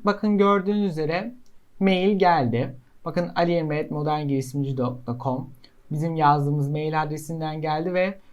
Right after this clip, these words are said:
şimdi ben şu linke tıkladığımda hem mail adresimi onaylayacağım hem de kitabı indirme sayfasına yönlendirecek beni.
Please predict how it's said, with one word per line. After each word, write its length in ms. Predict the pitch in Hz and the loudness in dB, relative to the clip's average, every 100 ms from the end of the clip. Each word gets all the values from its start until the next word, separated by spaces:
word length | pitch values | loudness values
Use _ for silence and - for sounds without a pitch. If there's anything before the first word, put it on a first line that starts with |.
| - | -10
şimdi 300 | - 226 202 | 2 4 6
ben 260 | 233 240 247 | 4 4 0
şu 300 | - 277 247 | 0 6 6
linke 360 | 214 - 175 | 6 2 -4
tıkladığımda 880 | - 247 214 190 147 127 120 117 202 - - - - | -2 0 2 2 2 2 2 2 -2 -8 -18 -18 0
hem 380 | 214 247 285 - - - | 6 6 4 -4 -16 -4
mail 500 | 165 190 269 254 208 | 4 8 8 8 6
adresimi 420 | 170 170 - 160 | 4 -4 -4 -4
onaylayacağım 840 | 156 151 135 127 123 135 190 240 - - | -2 0 0 4 4 4 0 -2 -8 -6
hem 320 | - 254 262 | 6 8 8
de 140 | 254 254 | 4 0
kitabı 380 | - 240 214 254 | 0 2 4 2
indirme 500 | 220 208 202 214 214 | 4 6 6 2 2
sayfasına 560 | 202 180 175 175 202 | 2 0 -2 -6 -2
yönlendirecek 840 | 202 185 175 170 160 156 156 180 156 | 0 0 0 -4 -4 -6 -2 -2 0
beni. 320 | 110 107 | -2 -2